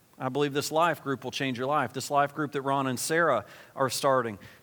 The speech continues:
Just love them so much, and I so trust them. They have taught, um, uh, Dave Ramsey's Financial Peace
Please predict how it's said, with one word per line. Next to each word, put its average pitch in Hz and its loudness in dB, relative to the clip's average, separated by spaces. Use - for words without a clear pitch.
Just 131 -6
love 151 4
them 147 -2
so 160 0
much, 147 0
and 143 -4
I 120 -2
so 156 -2
trust 160 -2
them. 156 0
They 143 0
have 131 0
taught, 143 2
um, 120 2
uh, 113 2
Dave 135 2
Ramsey's 147 -2
Financial 151 0
Peace 156 -2